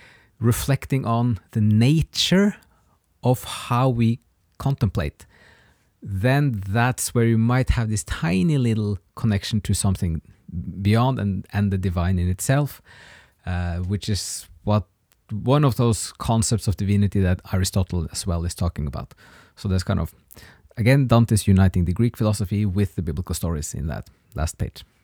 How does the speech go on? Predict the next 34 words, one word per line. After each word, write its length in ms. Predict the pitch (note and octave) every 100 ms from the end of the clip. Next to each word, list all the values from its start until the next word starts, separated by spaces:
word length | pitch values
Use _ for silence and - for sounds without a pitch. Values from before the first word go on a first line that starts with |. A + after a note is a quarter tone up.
| _ -
or 80 |
last 320 | F#2+ F#2 F2+ -
idea 420 | - F#2 F2 F#2
as 180 | E2+ F2+
well. 200 | - F#2 - _ _ _ _ _ _ _ _ - - - - _
So, 280 | - B2+ B2+
but 180 | - B2+
we 60 |
also 160 | F3 F#3
wanted 200 | F#3+ E3
to 160 | E3+ -
then 360 | C#3+ D3 C#3 - _ _ _ _ _ _ _ - - _ _
just 280 | C3+ C#3+ -
talk 200 | E3 -
a 40 |
little 200 | D#3 F#3
bit 80 | F3
about 160 | D#3 D3
the 80 | -
first 280 | F3 F#3
page 260 | - F#3+ -
again. 300 | F3+ G3+ A#3 - _ -
So 300 | - A#2+ A2 -
this 180 | C3 -
might 160 | C3+
just 180 | D#3+ C#3
<laughs> 80 | D#3+
become, 240 | - D3
like, 200 | C#3+ C3
another 360 | C3 A#2 A#2+ A#2+
Dante 340 | G#2+ A#2 B2+
episode, 440 | A#2 A2+ - C3+ D3+
<laughs> 160 | -
but, 160 | D#3